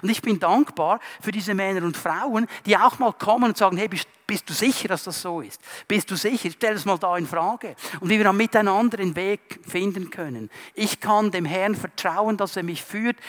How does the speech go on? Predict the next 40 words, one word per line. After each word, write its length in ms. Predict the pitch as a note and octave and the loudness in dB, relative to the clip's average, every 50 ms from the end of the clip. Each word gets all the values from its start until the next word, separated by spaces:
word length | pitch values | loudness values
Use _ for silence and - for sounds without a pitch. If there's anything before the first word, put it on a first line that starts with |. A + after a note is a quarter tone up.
| - - - | -16 -12 -6
und 100 | F3+ F3 | -4 -2
er 120 | E3+ E3+ | 2 2
hat 100 | F3 F3 | 2 2
mir 160 | F3+ E3+ D#3+ | 2 0 0
Brüder 340 | - E3 F3+ G3+ A3 G#3+ A3+ | 2 2 2 2 2 2 0
und 140 | G#3 F3 - | -2 -4 -2
Schwestern 360 | - F3+ F#3+ G3 - - G#3 | -2 -2 -2 -2 -4 -4 -2
an 60 | G3 | -2
die 80 | F3+ F3+ | -2 -4
Seite 420 | D3+ F#3+ E3 E3 F3+ - - F3+ | -4 -4 -4 -4 -6 -8 -10 -12
gestellt, 400 | D#3+ F#3 D#3+ - F#3 F3 F3 D#3+ - | -12 -10 -10 -8 -6 -8 -8 -8 -8
die 80 | F3 | -6
mir 180 | E3 E3 D#3+ D#3+ | -4 -4 -4 -4
auf 140 | D#3+ - - | -6 -8 -10
diesem 320 | E3 D#3+ - - E3+ D3 | -12 -8 -6 -6 -4 -4
Weg 260 | D3 D3 D#3 D#3 - - - - - - - _ | -4 -6 -6 -8 -12 -16 -20 -20 -20 -20 -20 _
helfen. 580 | - C#3+ C#3+ C#3+ D3 - - - A#2+ G#2 F#2+ - _ - - - - | -12 -12 -10 -10 -10 -12 -14 -14 -14 -14 -14 -16 _ -20 -20 -20 -16
So, 220 | - - F3 D#3 - _ | -12 -10 -10 -10 -10 _
er 280 | - F#3 G3+ A3 A#3 A3 | -6 -2 -2 -2 -2 -2
ist 220 | A#3 A3 - - | -4 -6 -6 -4
der 120 | - G3 E3+ | -6 -6 -6
Herr, 260 | C#3+ E3+ F3 F#3 G3 | -6 -4 -4 -4 -4
dem 240 | - G3 F#3 F3+ F3+ | -4 -4 -4 -4 -4
ich 100 | D#3+ - | -4 -6
vertrauen 640 | - D#3 - - - D#3+ D3+ D#3+ F3 F3 F#3 F3 | -10 -14 -14 -12 -8 -6 -6 -4 -2 -2 -2 -2
darf, 680 | D#3+ E3 D3 B2+ G#2 G2+ - - - - - - - - _ _ _ _ _ _ _ _ _ _ _ _ _ _ _ _ _ _ - | -4 -6 -8 -10 -12 -16 -18 -18 -16 -16 -16 -18 -20 -20 _ _ _ _ _ _ _ _ _ _ _ _ _ _ _ _ _ _ -16
dass 140 | D3 - | -12 -8
er 60 | D#3 D3+ | -4 -2
mir 120 | D#3 D3 | -2 -2
meine 220 | C#3+ C#3 C3 C3 | -2 -2 -4 -6
Sünden 400 | A#2 - C#3+ D#3 F#3 - A#3 G3+ | -6 -6 -6 -6 -6 -4 -6 -6
vergibt 560 | - - - - G#3 B3 - - - _ - - _ _ _ _ _ _ _ _ _ | -6 -8 -14 -16 -16 -18 -18 -20 -20 _ -20 -20 _ _ _ _ _ _ _ _ _
und 120 | - C#3 D#3 | -10 -8 -8
dass 140 | D#3 C3 | -6 -6
er 80 | - C3+ | -6 -8
mich 220 | B2+ B2 A2 - | -8 -8 -10 -12
führt. 260 | - - B2+ A2 F#2+ _ _ _ - _ _ _ _ _ _ _ _ _ _ _ - | -14 -14 -16 -16 -16 _ _ _ -20 _ _ _ _ _ _ _ _ _ _ _ -12
Eine 140 | C#3 C#3+ D3 | -10 -10 -6
dritte 320 | C3+ A#3+ C#4 - - C#4+ | -4 -4 -4 -2 -2 -2
Sache. 440 | - - D4 C#4 - - - - - | 0 0 0 -2 -2 -4 -6 -12 -20